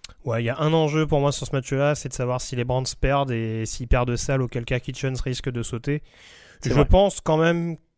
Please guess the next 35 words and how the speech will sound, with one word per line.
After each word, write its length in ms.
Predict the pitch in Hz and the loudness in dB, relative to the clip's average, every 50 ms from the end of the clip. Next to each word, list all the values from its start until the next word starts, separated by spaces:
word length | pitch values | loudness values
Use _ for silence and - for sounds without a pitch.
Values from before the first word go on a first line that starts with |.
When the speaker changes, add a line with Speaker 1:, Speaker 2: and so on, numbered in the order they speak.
| _ _ _ _ _ _ _ _ | _ _ _ _ _ _ _ _
Speaker 1:
qu'il 160 | - 131 120 | -14 -12 -6
devrait 340 | 123 131 143 143 151 160 160 | -2 -2 0 0 0 0 -2
le 60 | 156 | -2
garder 240 | 143 147 143 147 151 | -2 -2 -2 -2 -2
une 100 | 147 143 | -4 -4
saison 300 | - - 147 139 139 139 | -6 -6 -6 -4 -6 -6
de 40 | 131 | -4
plus, 580 | - 139 143 156 160 - - - - - - - | -2 0 0 0 -2 -4 -8 -14 -14 -16 -14 -12
mais, 280 | 127 117 113 113 110 110 | -8 -6 -4 -4 -2 -2
euh, 320 | 110 110 107 107 107 107 104 | -2 -2 -2 -2 -2 0 0
voilà, 200 | 104 101 92 92 | -2 -2 -4 -4
faudra 200 | - - 120 117 | -4 -2 -2 0
vraiment 260 | 113 123 135 156 160 | 0 2 0 0 -2
que 60 | 147 - | -2 -2
Cleveland 320 | - 151 143 151 156 151 | -2 -2 0 0 0 -2
gagne 280 | 143 139 143 147 151 151 | -2 -2 -2 -2 0 0
avec 200 | 143 143 131 - | -2 -2 -2 -4
la 80 | 143 139 | -2 -2
manière. 500 | 135 135 135 139 143 151 165 170 175 - _ - | -2 -2 -2 -2 0 0 0 -2 -2 -6 _ -14
Tu 120 | - - 135 | -12 -8 -4
l'as 120 | 123 127 | -4 -2
dit, 160 | 127 135 151 | -2 -2 -4
contre 240 | 151 - 135 123 - | -4 -6 -8 -8 -6
Speaker 2:
Tu 80 | - 127 | -6 -4
Speaker 1:
un, 380 | 117 110 113 113 110 113 113 | -4 -4 -4 -6 -6 -6 -6
contre 240 | - - 123 - - | -4 -4 -4 -2 -2
un 80 | 127 117 | -2 -2
rival 300 | 127 147 139 143 139 139 | -2 -2 -2 0 0 0
local. 500 | 135 139 135 131 - 127 127 143 156 - _ _ _ _ _ _ _ _ _ _ _ _ _ - - - | 0 -2 -2 -2 -2 -4 -4 -4 -6 -10 _ _ _ _ _ _ _ _ _ _ _ _ _ -20 -18 -14
Speaker 2:
Tu 100 | - - | -12 -10
penses 260 | - - 214 202 - | -4 -4 -4 -4 -4
qu'ils 100 | - - | -6 -4
doivent 180 | 143 139 131 131 | -2 -2 0 0
le 60 | 131 | 0
garder ? 360 | 127 139 160 165 139 139 156 | 0 0 -2 -2 -2 -4 -4